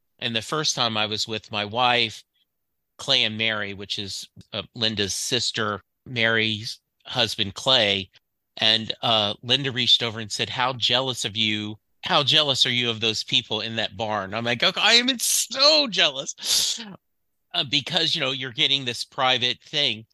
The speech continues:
uh, audience. A full orchestra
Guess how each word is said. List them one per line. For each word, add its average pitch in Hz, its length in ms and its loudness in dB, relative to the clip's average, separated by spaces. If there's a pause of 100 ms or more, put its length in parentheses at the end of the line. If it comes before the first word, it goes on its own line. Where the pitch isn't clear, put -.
(320)
uh, 123 280 2
audience. 131 520 -4 (280)
A 147 80 -2
full 214 380 -2
orchestra 214 640 -2